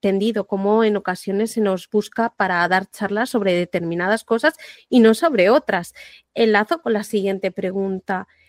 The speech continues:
Em, desde tu perspectiva, tu formación, am, ¿por qué es importante investigar el papel de las mujeres en la historia?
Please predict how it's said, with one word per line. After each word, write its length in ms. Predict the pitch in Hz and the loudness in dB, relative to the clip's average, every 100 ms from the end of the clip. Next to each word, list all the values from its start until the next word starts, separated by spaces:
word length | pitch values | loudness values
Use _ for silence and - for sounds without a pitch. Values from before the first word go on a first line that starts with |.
| _ _ _ _ - | _ _ _ _ -2
Em, 1120 | 240 220 220 214 214 208 202 190 190 208 202 | 2 4 2 0 -2 -4 -4 -6 -8 -10 0
desde 400 | 220 208 226 208 | 0 4 2 2
tu 220 | - 220 | 0 -4
perspectiva, 600 | 220 - 202 - 262 214 | -4 -6 -8 -4 0 0
tu 120 | 196 190 | -2 -6
formación, 920 | 214 202 202 208 - 247 220 208 202 _ - _ _ _ - | -4 -2 -2 -4 0 2 2 2 -2 _ -20 _ _ _ 0
am, 1040 | 240 226 220 208 214 208 202 196 190 233 - - | 2 4 4 2 -2 -4 -6 -8 -8 -12 -6 0
¿por 240 | 220 - | 0 0
qué 160 | 277 339 | -4 -4
es 280 | - - | -6 -2
importante 1000 | 330 294 233 226 214 - 220 208 202 202 | 2 4 4 0 0 0 2 0 0 -2
investigar 520 | 202 208 - 214 202 | 0 -2 -2 -2 -2
el 140 | 202 202 | -4 -4
papel 440 | 196 - 208 208 | -6 -2 -2 -2
de 120 | 202 | -2
las 200 | 196 202 | -4 -2
mujeres 460 | 220 208 - 196 190 | -2 0 -2 -4 -2
en 140 | 233 | -2
la 80 | 262 | 0
historia? 640 | 247 - - 240 240 262 | -2 -4 2 4 4 0